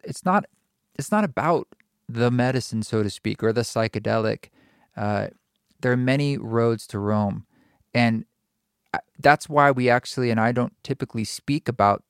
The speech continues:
psychedelics at w-, not even once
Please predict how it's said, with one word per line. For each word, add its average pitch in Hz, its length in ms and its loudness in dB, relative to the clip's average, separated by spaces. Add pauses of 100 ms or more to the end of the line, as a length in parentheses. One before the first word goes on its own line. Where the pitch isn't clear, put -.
(280)
psychedelics 107 880 -4 (160)
at - 140 -8 (340)
w-, 117 140 -8 (240)
not 139 180 0
even 143 180 -2
once 135 460 -4